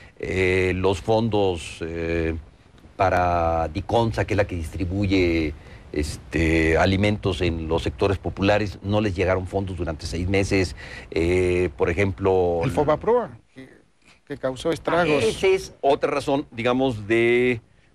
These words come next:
Speaker 1: de fondo. El, el, el partido sacó el treinta y siete, treinta y ocho por ciento de los votos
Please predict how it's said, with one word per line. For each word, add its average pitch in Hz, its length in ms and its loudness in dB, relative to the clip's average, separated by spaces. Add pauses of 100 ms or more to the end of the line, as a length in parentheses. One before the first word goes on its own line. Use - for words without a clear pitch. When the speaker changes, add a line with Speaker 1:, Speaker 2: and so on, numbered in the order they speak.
(260)
Speaker 1:
de 117 100 -2
fondo. 110 340 -2 (100)
El, 127 200 -4
el, 156 260 -2
el 147 100 -16
partido 208 360 -2
sacó 165 340 -2
el 165 140 0
treinta 120 420 0
y 117 120 2
siete, 143 400 0
treinta 117 280 0
y 120 60 4
ocho 131 180 0
por 104 200 -2
ciento 117 300 2
de 104 40 4
los 104 120 2
votos 120 360 -2